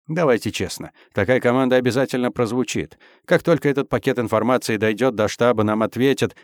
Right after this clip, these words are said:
"Немедленно идите туда и разнюхайте там всё". Кто-нибудь сомневается? Кто-то считает, что нам скажут: "Дорогие ребята,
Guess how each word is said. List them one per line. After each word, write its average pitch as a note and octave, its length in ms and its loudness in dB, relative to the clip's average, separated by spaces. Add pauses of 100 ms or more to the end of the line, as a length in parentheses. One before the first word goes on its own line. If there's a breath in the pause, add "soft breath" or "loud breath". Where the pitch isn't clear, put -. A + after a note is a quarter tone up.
(120 soft breath)
"Немедленно C3 600 2
идите B2+ 300 0
туда A2+ 280 2
и B2 40 4
разнюхайте A#2 560 0
там F2+ 160 -2
всё". D#2 240 -10 (260 soft breath)
Кто-нибудь A2 360 -4
сомневается? A#2+ 680 -2 (300 soft breath)
Кто-то C3+ 220 -2
считает, F3 380 0
что A#2+ 160 0
нам A2 160 0
скажут: A#2 420 0
"Дорогие G2+ 340 0
ребята, A#2+ 480 0